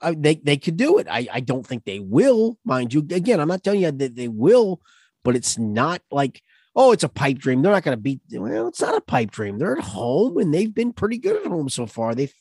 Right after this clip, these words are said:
they've been resilient to win games. And if you look back at a couple of their, you know, last year, you go back to last year, dude, they're five and, I'm doing this off the top of my head now. They're, they're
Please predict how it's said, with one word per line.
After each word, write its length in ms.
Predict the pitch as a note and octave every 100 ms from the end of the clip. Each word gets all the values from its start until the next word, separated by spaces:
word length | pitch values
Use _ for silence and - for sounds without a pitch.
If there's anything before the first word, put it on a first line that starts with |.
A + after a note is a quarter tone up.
| _
they've 220 | G#2 A#2
been 180 | A#2 B2+
resilient 540 | C3 G#2+ A2+ B2 E3+ F#3
to 60 |
win 260 | F3+ G#3 G#3+
games. 440 | G#3 C#4+ C#4 C3 - _ _ _ _
And 100 | C#3+
if 60 | C#3+
you 80 | D3+
look 160 | D#3
back 180 | D3 E3
at 80 | - -
a 80 | C#3
couple 260 | - E3 F3
of 60 |
their, 260 | E3 E3 D#3+
you 80 | F3
know, 220 | D#3 D#3+ _ _ _ _ _
last 360 | B2 E3 F3+ -
year, 360 | C#4+ - - - _ _ _ -
you 80 |
go 60 | C#4+
back 180 | - -
to 80 | C4+
last 340 | D#4 C#4 -
year, 100 | C#4+
dude, 240 | B3 B3+
they're 120 | G3+ C#4+
five 520 | - - A3+ D4 A#3
and, 340 | F#3 D#3 C3 - _ _ _ _
I'm 80 | -
doing 140 | A#2+ D#3+
this 80 | D#3+
off 80 |
the 60 | A#2+
top 120 | D3+
of 40 | D3
my 80 | D#3
head 200 | F3 D#3+
now. 260 | C#3+ C#3+ - _ _ _
They're, 160 | G3+ A3+ C#4
they're 160 | A#3